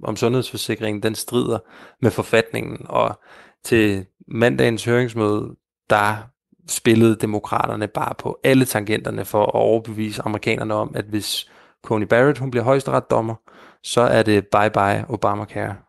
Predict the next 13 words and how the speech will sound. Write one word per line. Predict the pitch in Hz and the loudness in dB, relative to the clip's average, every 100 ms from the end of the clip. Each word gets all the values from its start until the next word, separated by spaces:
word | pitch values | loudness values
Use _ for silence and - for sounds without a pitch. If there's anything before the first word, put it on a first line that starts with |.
| _ _ _ _ - | _ _ _ _ -6
De | 117 | -2
var | 110 | 0
simpelthen | 104 131 117 | 2 0 0
flankeret | 110 110 104 135 131 123 | 0 -2 0 0 2 2
af | 120 110 104 | 2 0 0
store | - 123 123 | -2 -2 0
billeder | 123 123 131 117 | 2 2 0 0
af | 110 107 101 95 - | -2 -2 -2 -4 -6
både | 117 | -6
børn | - 117 123 | 0 2 2
og | 107 | 0
voksne, | 110 113 - 113 | 0 -2 -8 -10
som | - 101 | -8 -8